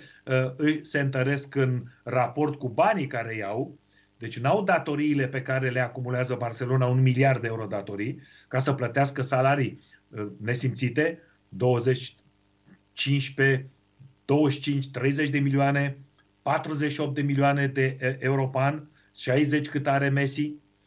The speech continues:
Și atunci, sigur că dacă adu-, dacă aduci jucători de asemenea calibru, ai oarecare prioritate și o superioritate în aceste întreceri, fără discuție.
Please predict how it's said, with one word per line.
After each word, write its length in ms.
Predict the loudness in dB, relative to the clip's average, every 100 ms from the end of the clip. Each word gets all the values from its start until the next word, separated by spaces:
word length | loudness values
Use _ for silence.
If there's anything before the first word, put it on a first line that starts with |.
| _ -8
Și 120 | -2
atunci, 260 | -2 -2
sigur 360 | 0 0 0 0
că 160 | 0 2
dacă 260 | 2 0
adu-, 360 | 0 0 -4 -2
dacă 220 | -2 0
aduci 220 | 0 0
jucători 440 | -2 -2 0 0 0
de 80 | 0
asemenea 520 | 0 0 2 2 0
calibru, 600 | -2 -2 -2 0 2 0 -6 -20 -12
ai 220 | -4 0
oarecare 840 | 2 2 2 0 2 2 2 0 -6 -2
prioritate 680 | 2 4 2 2 0 0
și 120 | -4 -4
o 40 |
superioritate 1000 | -4 -4 -2 -2 -2 -2 -2 0 -2 -2 -12 -8
în 300 | 0 2 2
aceste 380 | -2 -2 0 0
întreceri, 520 | 0 0 -2 -2 -10 -8
fără 160 | -2
discuție. 560 | 0 0 0 -4 -4 -12